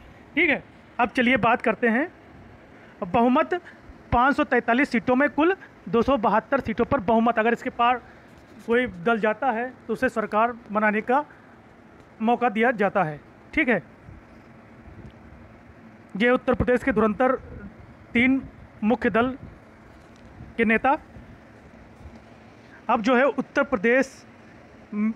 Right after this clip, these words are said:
से पहले हम दिखाएंगे जो दो हज़ार उन्नीस के जो exit poll हैं, उसमें भाजपा की स्थिति लगभग बहुमत से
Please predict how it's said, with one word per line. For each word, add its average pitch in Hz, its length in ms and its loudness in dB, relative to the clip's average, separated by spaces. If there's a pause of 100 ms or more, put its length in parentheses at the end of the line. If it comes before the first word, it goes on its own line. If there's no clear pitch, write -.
(220)
से - 200 -2
पहले 240 280 2
हम 254 140 4
दिखाएंगे 208 500 2
जो - 340 -8
दो 226 180 2
हज़ार 226 220 2 (320)
उन्नीस 233 340 2
के 247 140 0
जो 247 180 -2
exit 208 320 0
poll 226 280 2
हैं, 220 200 2 (420)
उसमें 262 440 2 (340)
भाजपा 202 380 2
की 262 220 -2
स्थिति - 300 -2 (220)
लगभग 226 360 0
बहुमत 226 400 0
से 294 180 0